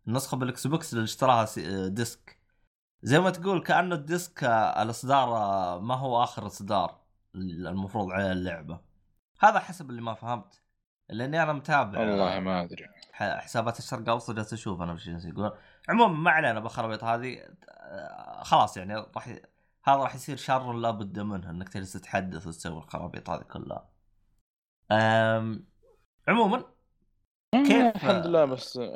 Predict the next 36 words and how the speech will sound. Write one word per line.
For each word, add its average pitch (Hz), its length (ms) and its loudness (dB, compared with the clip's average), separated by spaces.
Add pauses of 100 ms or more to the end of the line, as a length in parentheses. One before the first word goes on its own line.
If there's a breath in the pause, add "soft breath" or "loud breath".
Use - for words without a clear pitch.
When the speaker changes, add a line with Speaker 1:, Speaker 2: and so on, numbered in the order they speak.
Speaker 2:
<laughs> - 440 -4
نحمد - 220 -6
التعديل. 117 440 2
Speaker 1:
إن- - 300 -6
Speaker 2:
المشكلة 160 340 4
عندي 156 200 2
النت 143 340 -2
يا 151 100 6
أخي 139 120 0
اليومين 131 340 0
ذي 117 240 -4
مرة 123 200 -6
سيء. 127 260 -2 (400)
يعني، 110 380 -6 (160)
آه، 101 340 -10
شوف 131 220 -4
حتى 135 240 -4
خايف 147 220 10
أسجل 143 480 -6 (280)
يكون 131 220 -4
يقطع 123 300 -2
الصوت 98 440 -10
في 95 180 -10
التسجيل. 92 520 -16 (560)
آه، 110 200 2
Speaker 1:
طب 127 120 4
حلو، 170 260 2
آه، 104 480 -8
أنت 147 80 -2
Speaker 2:
شعور 147 220 8
ال- 226 60 2
Speaker 1:
جالس - 160 -2
تلعبها 170 340 0
بالعربي 196 380 -2
ولا 180 100 -6
بالإنجليزي؟ 139 680 -8